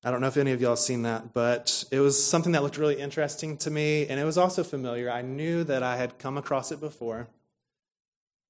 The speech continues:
but I thought maybe we had seen it some other night as we were scrolling through movies to watch and maybe watched the trailer and thought, "Nah, we're kind of feeling something different. Like,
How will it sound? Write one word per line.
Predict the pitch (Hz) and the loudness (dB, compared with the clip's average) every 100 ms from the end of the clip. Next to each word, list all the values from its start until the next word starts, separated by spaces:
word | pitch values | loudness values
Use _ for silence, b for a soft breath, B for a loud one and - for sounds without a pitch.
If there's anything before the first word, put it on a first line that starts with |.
| _ _ _ _ _ _ - | _ _ _ _ _ _ 4
but | 143 | 4
I | 147 | 6
thought | 165 147 | 4 4
maybe | 147 143 143 147 | 4 4 4 2
we | 135 | 2
had | 135 | 2
seen | - 147 | 2 -2
it | 147 | -2
some | - | -2
other | 139 139 | 0 0
night | 131 131 | 2 2
as | 135 135 | 2 0
we | 131 | 0
were | |
scrolling | 127 - 127 131 131 | 0 0 0 -2 -2
through | 131 131 | -4 -4
movies | 123 120 117 | -4 -6 -6
to | - | -6
watch | 117 117 120 - 113 | -2 0 0 -2 -6
and | 113 | -4
maybe | 120 123 | -2 0
watched | 123 123 - | 0 -2 -6
the | 131 | -8
trailer | - 120 117 113 113 | -6 -4 -4 -4 -6
and | 110 110 | -6 -8
thought, | 110 110 110 | -6 -4 -4
"Nah, | 131 156 156 | -4 0 2
we're | 151 | 0
kind | 151 147 | -2 -6
of | - | -6
feeling | 131 131 | -10 -8
something | 135 123 123 | -8 -8 -6
different. | 110 104 110 107 | -6 -8 -12 -12
Like, | 104 | -12